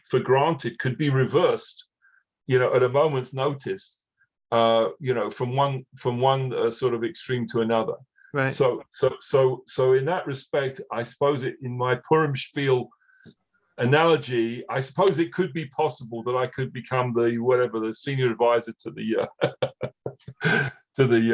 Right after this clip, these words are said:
Speaker 1: uh, F D A commissioner. But anyway,
Speaker 2: Yeah, yeah, yeah.
Speaker 1: um, but, but just to, just so you understand what verified means in this context, what does that actually mean? What does it mean that just, I mean, they say, "Oh, yes, it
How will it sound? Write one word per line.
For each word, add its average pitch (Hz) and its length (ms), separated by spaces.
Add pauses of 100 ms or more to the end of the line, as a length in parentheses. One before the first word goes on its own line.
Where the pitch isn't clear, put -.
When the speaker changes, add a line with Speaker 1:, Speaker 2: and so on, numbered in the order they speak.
Speaker 1:
uh, 110 220
F 127 200
D 120 160
A 110 200
commissioner. 110 560 (100)
But 131 160
anyway, 180 220
Speaker 2:
Yeah, 135 60
yeah, 131 240
yeah. 127 80
Speaker 1:
um, 131 40 (580)
but, 156 180
but 214 140
just - 260
to, 240 120
just 226 240
so 294 120
you 214 120
understand 160 500
what 151 260
verified 139 680 (180)
means 127 460
in 113 100
this 107 160
context, 131 500
what 196 160
does 302 120
that 160 180
actually 127 420
mean? 120 320
What 220 160
does 233 160
it 165 180
mean 135 200
that 117 160
just, 160 200
I 143 60
mean, 139 100
they 127 160
say, - 160
"Oh, 151 260
yes, 160 220
it - 80